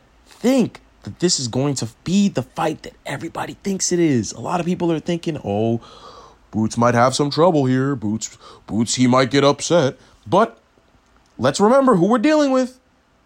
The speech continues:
Boots Ennis has very calm and composed defense and offense. We have seen him get a little bit frustrated. We have seen it. But anytime he's in a high-pressure situation,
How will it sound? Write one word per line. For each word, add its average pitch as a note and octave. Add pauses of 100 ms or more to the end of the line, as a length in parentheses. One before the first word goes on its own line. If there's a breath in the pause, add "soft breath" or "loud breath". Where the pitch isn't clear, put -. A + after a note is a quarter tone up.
(160)
Boots E3+
Ennis G#3+ (200 soft breath)
has A2
very A#2+ (400)
calm G#2 (240)
and G2
composed A2+ (500)
defense C#3+ (160)
and G#2
offense. F#2 (200 soft breath)
We B2
have E3
seen G#3+
him G#3
get F#3
a D#3
little D#3+
bit G3 (360 soft breath)
frustrated. A#3+ (480 soft breath)
We A2
have D#3
seen B3+
it. A3+ (720)
But G#3+ (480)
anytime A3
he's F#3+
in E3+
a C3+
high-pressure E3+
situation, C3